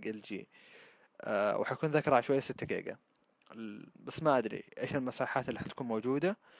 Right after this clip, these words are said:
إيش هذا لسه التسريبات، يعني مهم محددة حاجة. طيب، نيجي للخبر، آه، اللي هو اللطيف اللي شركة آيفون،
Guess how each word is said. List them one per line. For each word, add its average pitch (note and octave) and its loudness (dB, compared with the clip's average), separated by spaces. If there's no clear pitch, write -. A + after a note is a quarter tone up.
إيش - -4
هذا C3 4
لسه - -2
التسريبات، B2 2
يعني A2 -6
مهم C3 -4
محددة G#2+ -2
حاجة. - -2
طيب، A#2 4
نيجي D3 0
للخبر، B2 -2
آه، - -8
اللي A#2 -6
هو A2+ 4
اللطيف A#2 0
اللي G#2 -8
شركة A2 -6
آيفون، B2+ 0